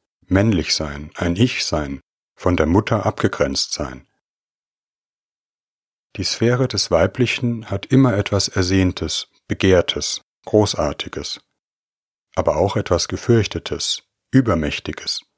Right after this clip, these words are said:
in dem die männliche Identität unterzugehen droht,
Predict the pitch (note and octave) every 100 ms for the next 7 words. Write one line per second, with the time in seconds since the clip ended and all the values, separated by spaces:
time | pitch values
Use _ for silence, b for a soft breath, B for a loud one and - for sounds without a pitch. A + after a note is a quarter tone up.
0 | _ _ _ _ - E2+ F2 G2+ G#2 D#2+
1 | E2+ G#2 G#2+ G#2+ F#2 F2+ F2+ D#2 F2 F#2+
2 | - - G#2+ F2+ - F2 - D2 C#2+ -
3 | C#2 C2+ -